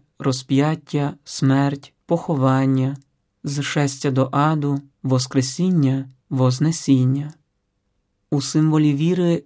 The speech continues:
нічого не говориться виразно про містерії прихованого й публічного життя Ісуса.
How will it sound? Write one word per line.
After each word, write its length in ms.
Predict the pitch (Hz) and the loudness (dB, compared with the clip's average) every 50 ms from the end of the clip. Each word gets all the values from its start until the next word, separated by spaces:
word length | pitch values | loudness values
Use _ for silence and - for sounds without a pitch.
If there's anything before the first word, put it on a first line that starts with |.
| - | -2
нічого 440 | - 151 156 151 - - 202 190 196 | 0 2 2 2 2 0 0 2 2
не 120 | 190 190 175 | 2 2 2
говориться 600 | 170 180 175 190 202 202 196 185 180 - - 170 | 2 0 2 0 0 2 0 -2 -2 -2 -2 0
виразно 680 | 143 143 151 156 165 156 147 147 160 160 156 156 151 - _ | 0 2 2 2 2 0 2 2 2 2 2 0 -2 -4 _
про 180 | - 147 151 | -4 0 0
містерії 640 | 147 151 151 147 - - 175 180 175 156 143 139 131 | 2 2 0 -2 -2 -2 0 0 2 2 2 2 2
прихованого 800 | 131 135 147 131 135 - 180 185 175 190 180 180 175 160 170 | 0 0 -4 -4 -2 -2 -2 -2 0 0 0 0 0 2 0
й 60 | 160 143 | 0 -2
публічного 640 | - 147 139 135 139 143 143 - - 156 151 151 147 | 0 -2 0 2 2 2 0 0 -2 -2 0 0 0
життя 440 | 135 135 135 131 131 135 131 127 131 | 0 0 -2 -2 -2 -4 -4 -4 -2
Ісуса. 760 | 156 160 156 - - 139 131 127 127 127 - - 139 143 | -4 -6 -6 -4 -4 -2 -2 -2 -2 -4 -6 -8 -8 -8